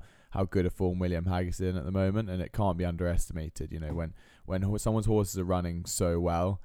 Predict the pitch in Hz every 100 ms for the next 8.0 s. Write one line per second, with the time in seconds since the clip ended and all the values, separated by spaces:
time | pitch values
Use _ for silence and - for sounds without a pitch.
0 | - - - 101 98 - 101 92 90 -
1 | - _ _ _ _ _ 90 90 87 87
2 | - 95 92 98 104 - - 85 92 80
3 | 80 80 - - 80 - 85 80 82 85
4 | 101 127 - _ - _ - - 117 -
5 | - - - - 131 127 120 135 110 -
6 | 110 107 90 - - - 85 85 90 82
7 | 92 85 98 90 90 95 - 101 110